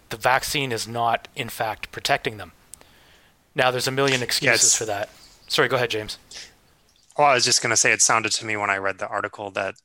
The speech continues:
Speaker 2: they got the first dose of the vaccine, and, you know, maybe the people who got the first dose assumed that that meant that they would be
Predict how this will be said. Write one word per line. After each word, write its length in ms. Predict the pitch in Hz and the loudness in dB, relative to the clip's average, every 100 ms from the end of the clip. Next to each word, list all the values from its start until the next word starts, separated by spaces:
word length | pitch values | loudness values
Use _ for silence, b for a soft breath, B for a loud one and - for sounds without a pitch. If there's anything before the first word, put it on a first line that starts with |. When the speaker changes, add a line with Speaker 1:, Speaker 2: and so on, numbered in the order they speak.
| 131 | -8
Speaker 2:
they 180 | 117 | -6
got 220 | 110 113 - | 0 0 0
the 60 | |
first 360 | - 120 107 - | -8 -4 -4 0
dose 480 | 110 98 95 - - | -2 0 0 -2 -2
of 160 | 131 104 | -8 -8
the 80 | 107 | -2
vaccine, 680 | 107 - - 107 101 98 98 _ _ | -2 0 0 0 -4 -10 -20 _ _
and, 360 | 131 113 104 104 _ _ _ _ _ | -4 -4 -4 -10 _ _ _ _ _
you 100 | 127 | -10
know, 80 | 107 | -4
maybe 280 | 104 110 110 | -2 -2 0
the 220 | 107 98 | -2 -2
people 260 | - 110 104 | -6 -10 -10
who 80 | 104 | -4
got 180 | 101 - _ _ _ | -4 -6 _ _ _
the 120 | 131 | -14
first 300 | - 107 - | -8 -4 -2
dose 300 | 113 104 - | -2 -2 -2
assumed 440 | 110 - 113 104 95 | 0 0 -2 -6 -8
that 180 | 104 | -6
that 200 | - 104 | -2 -2
meant 280 | 113 104 110 _ _ _ - | 0 -4 -4 _ _ _ -16
that 220 | 139 110 | -8 -4
they 120 | 113 | -2
would 240 | 101 101 95 | -2 -6 -10
be 360 | 101 98 98 | -10 -10 -12